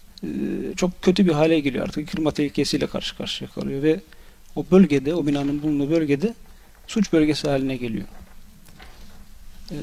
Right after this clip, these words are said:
teoriye göre bir sokağın suç bölgesi haline gelme süreci, e, tek bir pencere camının kırılmasıyla başlıyor.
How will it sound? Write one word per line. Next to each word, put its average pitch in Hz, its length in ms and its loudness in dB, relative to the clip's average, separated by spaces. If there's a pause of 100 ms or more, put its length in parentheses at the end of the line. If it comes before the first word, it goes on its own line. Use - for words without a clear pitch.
(140)
teoriye 208 380 6
göre 160 240 10
bir 170 180 6 (220)
sokağın 170 540 2
suç - 280 4
bölgesi 143 340 4
haline 147 260 4
gelme 160 280 6
süreci, 156 520 -2 (260)
e, - 260 -6
tek 202 240 4
bir 180 60 6
pencere 160 380 4
camının 151 380 4 (500)
kırılmasıyla 151 580 2
başlıyor. - 400 -6